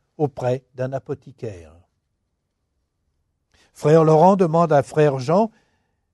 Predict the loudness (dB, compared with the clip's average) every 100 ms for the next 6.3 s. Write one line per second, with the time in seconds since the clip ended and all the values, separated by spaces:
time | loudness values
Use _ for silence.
0 | _ _ _ _ _ -6 -2 0 0 -2
1 | -4 -2 -2 -2 -4 -8 -6 -6 -6 -10
2 | -18 -20 -12 -6 -2 0 0 0 2 2
3 | -2 -6 -12 -14 -16 -14 -14 -12 -16 -16
4 | -20 _ _ _ _ _ _ _ _ _
5 | _ _ -10 -6 -4 -2 -2 0 -2 -4
6 | -10 -10